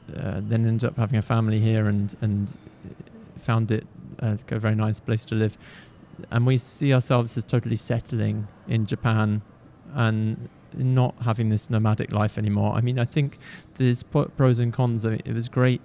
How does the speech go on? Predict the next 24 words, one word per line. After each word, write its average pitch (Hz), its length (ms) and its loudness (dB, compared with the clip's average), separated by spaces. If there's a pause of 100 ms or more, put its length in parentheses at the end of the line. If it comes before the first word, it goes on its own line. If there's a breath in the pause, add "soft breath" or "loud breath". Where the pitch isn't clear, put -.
for 113 160 2 (1700 loud breath)
making 131 340 2
these 123 140 2
projects 120 480 0
and 110 140 -2
building 117 320 2
the 113 80 2
studio 113 300 0
in 110 160 0
that - 280 -4
kind 117 120 -2
of 107 100 -2
reputation 117 560 -2
way, 104 180 0 (400 loud breath)
but 123 120 2
it 131 100 0
did 160 260 -2 (220)
mean 123 320 2
that 120 220 -4
we 117 160 0
never 113 440 2 (400 loud breath)
could - 180 -2
have 110 180 -2
staff, 107 580 -4